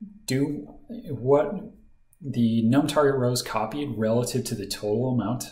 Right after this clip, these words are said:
of rows in the table, if it gets pretty high, to me, that's a good data point, and we'll actually talk about that in the next slide. Num output bytes.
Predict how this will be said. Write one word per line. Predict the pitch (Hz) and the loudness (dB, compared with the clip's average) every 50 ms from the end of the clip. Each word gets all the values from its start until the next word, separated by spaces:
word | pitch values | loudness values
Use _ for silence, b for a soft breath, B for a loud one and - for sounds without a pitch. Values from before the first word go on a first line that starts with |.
| - - | -12 -8
of | 143 120 127 | -6 -4 -2
rows | 131 131 131 135 135 131 123 | 0 0 0 0 0 -2 -2
in | 104 98 | -4 -4
the | 95 98 | -6 -6
table, | - 117 120 123 147 160 - - B B B B B B | -4 -4 -2 0 0 -2 -2 -4 B B B B B B
if | 110 104 - | -10 -2 -2
it | 139 139 - | -2 0 0
gets | 151 151 - - - - | -4 -6 -6 -10 -12 -10
pretty | - 165 165 151 139 139 | -10 -6 -4 -4 -4 -4
high, | - 120 120 123 139 147 156 156 - - - _ _ _ _ _ _ _ - _ _ - 123 - | -4 -4 -2 -2 -2 -2 -4 -6 -10 -16 -20 _ _ _ _ _ _ _ -20 _ _ -18 -12 -6
to | - 117 | -2 0
me, | 123 131 143 147 143 | 2 2 4 2 4
that's | 127 120 - - | 2 2 0 0
a | 120 | -2
good | 123 123 110 - | 0 0 2 2
data | 131 127 120 113 | 2 2 2 0
point, | - 110 98 95 98 | -2 -6 -8 -8 -8
and | 104 98 101 | -8 -6 -4
we'll | 110 117 | -2 -2
actually | 120 120 - - 131 - | -2 -2 -2 -4 -4 -4
talk | - 139 143 127 - | -4 -4 -4 -4 -2
about | 113 104 95 95 - | -4 -4 -4 -4 -4
that | 113 95 98 101 | -6 -6 -6 -6
in | 107 | -4
the | 110 104 | -4 -4
next | 101 95 - - - | -4 -6 -4 -2 -2
slide. | - 127 123 117 101 - - - - - B B B B B B B B B B B B | 0 0 0 -2 -2 -4 -10 -16 -20 -20 B B B B B B B B B B B B
Num | 123 120 127 127 127 127 131 - - | 2 4 4 4 4 2 0 -2 -2
output | 110 113 - - - 127 123 - - | -4 -4 -4 -2 -6 -6 -6 -2 -2
bytes. | 165 - - - - - - - - - | -2 -2 -2 -4 -8 -8 -8 -8 -8 -10